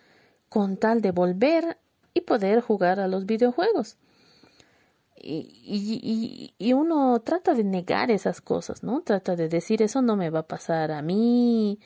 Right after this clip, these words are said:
eh, este, es-, eso pasa en la tele, esas son las noticias, ¿no? Este, los niños se están volviendo ludópatas, eso no, eso no pasa acá, eso ya son extremos".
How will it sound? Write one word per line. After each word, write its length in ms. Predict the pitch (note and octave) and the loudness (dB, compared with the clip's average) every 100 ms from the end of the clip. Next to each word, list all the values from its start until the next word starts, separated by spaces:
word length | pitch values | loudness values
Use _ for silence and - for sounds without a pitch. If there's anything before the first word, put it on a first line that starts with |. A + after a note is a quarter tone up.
| - - _ _ _ | -20 -20 _ _ _
eh, 520 | - D2 E2+ A#2+ A#2+ F#2+ F2 - | -12 -12 -12 -18 -20 -16 -16 -6
este, 400 | - - G3+ C3 | -6 -2 0 2
es-, 100 | F#3 | 2
eso 260 | - A#3 G3 | 0 0 0
pasa 220 | E3+ - | 0 0
en 100 | G3 | -2
la 120 | D#3+ | -4
tele, 480 | - - B3 A#3 G#3+ | -2 2 6 6 6
esas 220 | G#3+ G3 | 4 2
son 140 | G3+ F#3+ | 2 2
las 140 | E3+ | 0
noticias, 760 | D#3 C3+ - C4 A#3 - F3+ F#3 | -2 -4 0 2 0 0 0 2
¿no? 200 | A#3+ A#3+ | 2 2
Este, 380 | F#3+ - F#3 | 0 -2 0
los 160 | E3+ F3 | 0 0
niños 280 | G3+ G3 F3+ | 0 -2 -4
se 60 | |
están 500 | F3 - F3+ F3 F3 - - | -6 -4 -4 -4 -6 -10 -4
volviendo 460 | F3+ F3 F3+ E3+ | -2 -2 -2 -2
ludópatas, 920 | D#3 D#3+ G3+ B3 - F#3 - E3 E3 - - - - - - _ - | -2 0 2 2 0 -4 -2 -2 -4 -10 -20 -20 -20 -20 -20 _ -8
eso 200 | C4+ G3+ | -4 -2
no, 320 | F3 E3 E3 | -2 -2 -2
eso 200 | F#3 G3 | -4 -4
no 120 | D#3 | -6
pasa 300 | D3 D3+ - | -4 -4 -4
acá, 400 | D3+ - F3+ G3+ | -6 -6 -6 -6
eso 160 | G3 E3 | -4 -2
ya 180 | C#3+ C#3+ | -2 0
son 240 | F#3+ G3 | -2 -4
extremos". 920 | E3 - E3+ F3+ A#3 A3 F#3 E3+ - | -6 -4 0 2 2 2 0 -4 -10